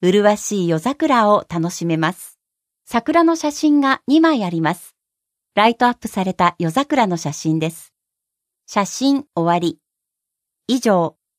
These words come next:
新宿各駅停車、ボリューム十九、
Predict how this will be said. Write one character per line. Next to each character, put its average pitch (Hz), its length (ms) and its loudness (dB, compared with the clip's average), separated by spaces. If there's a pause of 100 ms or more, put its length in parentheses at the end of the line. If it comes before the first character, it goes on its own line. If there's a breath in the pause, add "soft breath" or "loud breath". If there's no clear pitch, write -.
新 311 320 2
宿 294 420 -2
各 - 260 -2
駅 311 180 2
停 269 200 0
車、 - 280 -2 (300)
ボ 202 100 6
リ 269 140 2
ュ 285 60 2
ー 262 40 0
ム 247 160 0
十 226 280 -2
九、 - 340 -6